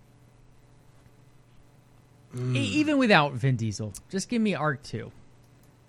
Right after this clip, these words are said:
Speaker 1: Do you think we see Arc Two? It's supposed to be released in
Speaker 2: Yes.
Speaker 1: twenty twenty-two, but we really don't, we haven't heard anything at all this year and anything really last year.
Speaker 2: Yes. I'm gonna go ahead and say yes, we see Arc Two.
Speaker 1: Drew, will you be riding the Arc Two, a showing on Sunday?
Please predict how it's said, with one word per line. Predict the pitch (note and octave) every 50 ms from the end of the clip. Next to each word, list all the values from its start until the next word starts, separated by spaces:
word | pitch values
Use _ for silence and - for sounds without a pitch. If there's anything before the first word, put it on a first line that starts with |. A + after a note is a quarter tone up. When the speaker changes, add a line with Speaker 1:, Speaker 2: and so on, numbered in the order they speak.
| _ _ - -
Speaker 1:
Do | C3 D3+
you | E3+
think | D3 C#3+ G3+ G3+ E3+
we | G3+ G3
see | - - F#3
Arc | F3 D#3 C#3+ C3
Two? | - - A#2 G#2
It's | A2+ B2+ D3+ F#3 F3+ -
supposed | - G3 - - C#4 E4 D4+ -
to | - C4
be | G3+ A3 A3
released | G3 F#3 F#3 G3+ G#3 G3 - C3+
in | C#3
Speaker 2:
Yes. | C3+ G#2+
Speaker 1:
twenty | - F#3 F3 D#3
twenty-two, | D#3+ F3 D#3+ C#3 - G3 G3 D#3+
but | B2 B2
we | B2+ B2
really | B2+ D#3 F3+ F#3 D#3+
don't, | C#3+ D3 C#3 B2+ - - C#3
we | C#3+ C#3+
haven't | F#3 G#3 F#3 C3+
heard | C#3+ C#3+ C3
anything | B2 D#3 F3+ D#3 A2+ B2 A#2+
at | A#2+ A#2+
all | B2 C3 C3
this | C3+ C#3 C3+ - D3+
year | D3+ D3+ D3+ D3+
and | D3 C#3+ C#3 C3+
anything | C#3 D#3 F3+ F3+ G#3 G3
really | F#3+ G3 G3 G3
last | F#3+ F#3 F#3 G3 F#3+ - - -
year. | C3 B2+
Speaker 2:
Yes. | A2 - - - - - - - - - _ _ - - - - _ _ - -
I'm | B2 C3+ D#3 E3
gonna | D#3+ F3+ F3 E3
go | D#3+ D#3+
ahead | D#3+ D#3+
and | D3+ C3
say | - D#3 C#3+
yes, | B2 A#2+ B2+ B2 - -
we | C3 A2+
see | - - A#2+ A2+
Arc | G2+ G2 F#2+ - -
Two. | - - - - - - - - -
Speaker 1:
Drew, | - D#3 E3 F3 E3+ C#3+ A#2+
will | G#2+ G#2 A#2+ B2+
you | C#3 D3+ E3
be | D3+ E3+ D#3+ D#3+ D3+
riding | - C3 B2+ C#3 D3 D#3 F3 F3 E3+ E3
the | D#3+ D3+
Arc | C3 C3 D3+ D#3+ E3 - - - -
Two, | - - - G#3+ A3 G3 D#3 C3+ B2+
a | A#2 B2+ C3 C3 B2+ A#2+
showing | - - E3 D#3 D3 C3+ B2+
on | B2 A#2
Sunday? | - C3+ D3 C3+ - - -